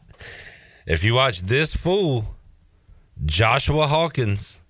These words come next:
it plays the role of neighborhood guy number one <laughs> and is in one episode. I gotta see that and get a, uh, screenshot of that.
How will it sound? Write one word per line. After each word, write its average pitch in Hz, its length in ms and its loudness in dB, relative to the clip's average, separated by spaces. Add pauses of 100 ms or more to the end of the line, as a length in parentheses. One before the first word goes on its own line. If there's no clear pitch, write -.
(880)
it 67 140 -4
plays 123 300 2
the 117 100 0
role 117 380 2
of 90 440 2
neighborhood 123 640 2
guy 135 300 2
number 139 320 0
one 139 420 0 (260)
<laughs> - 280 -20 (1080)
and 90 180 2
is 90 120 0
in 98 200 2
one 120 240 2
episode. 101 640 0
I 95 80 2
gotta 127 180 2
see 110 240 0
that 76 280 2
and 78 80 -4
get 85 120 2
a, 80 200 2
uh, 76 180 2
screenshot 85 680 0
of 73 60 0
that. 73 240 0